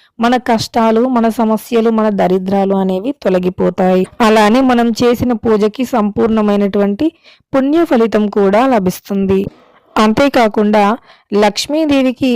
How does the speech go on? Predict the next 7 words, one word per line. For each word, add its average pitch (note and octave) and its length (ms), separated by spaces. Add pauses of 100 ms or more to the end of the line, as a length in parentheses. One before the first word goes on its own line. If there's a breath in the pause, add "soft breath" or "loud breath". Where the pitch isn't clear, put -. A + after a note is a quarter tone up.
ఇష్టమైనటువంటి A3+ 920 (400 soft breath)
గవ్వలు, G3 600 (200)
గోమతి G#3 540
చక్రాలు, F#3+ 640 (440 soft breath)
తామర A#3 500
గింజలు, F#3+ 560 (220)
అలానే A#3+ 460